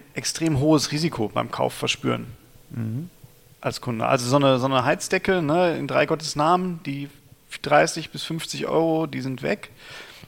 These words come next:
Speaker 1: Und jetzt widerspreche ich mir dann gleich auch wieder ein bisschen, so ein Auto, ne, was ja, da, ich glaub,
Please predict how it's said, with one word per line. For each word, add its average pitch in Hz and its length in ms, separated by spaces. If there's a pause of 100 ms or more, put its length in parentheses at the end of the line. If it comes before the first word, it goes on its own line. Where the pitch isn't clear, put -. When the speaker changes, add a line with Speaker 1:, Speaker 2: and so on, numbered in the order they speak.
(100)
Speaker 1:
Und 147 60
jetzt 139 160
widerspreche 165 380
ich 160 60
mir 156 140
dann 143 160
gleich 131 260 (460)
auch - 300
wieder 185 160
ein 180 80
bisschen, 208 580
so 135 140
ein 127 100
Auto, 190 600 (760)
ne, 185 260
was 139 220
ja, 143 420
da, 127 240
ich - 160
glaub, - 320